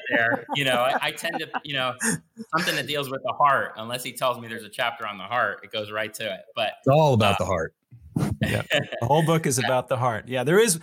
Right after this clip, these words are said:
Speaker 3: there
Speaker 1: Yeah.
Speaker 3: is one full chapter on sleep and nutrition and exercise, but the bulk of the book is about all the other aspects of the heart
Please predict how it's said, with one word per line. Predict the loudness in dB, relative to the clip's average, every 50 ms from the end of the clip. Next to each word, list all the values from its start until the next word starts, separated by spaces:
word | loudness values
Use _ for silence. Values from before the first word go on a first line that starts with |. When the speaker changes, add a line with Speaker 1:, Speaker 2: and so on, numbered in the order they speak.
| -8 -8 -2
Speaker 3:
there | 2 4
Speaker 1:
Yeah. | 4
Speaker 3:
is | 4 4
one | 4 2 2 2
full | 0 0 0 -2 0
chapter | 0 2 2 2 2 0 0 0 0 0 0
on | 0 -2 -2 -4 -4 -6 -8 -10 _
sleep | -4 -4 0 2 2 2 2 2 0
and | -4 -4
nutrition | -4 -4 -4 -2 -2 -2 -2 -4 -6 -6
and | -6 -6
exercise, | -6 -6 -6 -6 -6 -4 0 2 2 2 0 -2 -8 -14 -20 _ _ _ -4
but | -4 -2 -2
the | -2 -2
bulk | -2 -2 0 2 0 2 0
of | -2 -2
the | -2 -2
book | -2 -2 -2 -2 -2 -2
is | -2
about | -2 0 -2 -2 -2 -2
all | -2 0 2 2 2
the | 2 2
other | 2 2 0
aspects | 0 0 -2 -2 -4 -6 -8 -10 -10
of | -12 -12
the | -12 -12
heart | -6 -2 -2 -2 -2 -4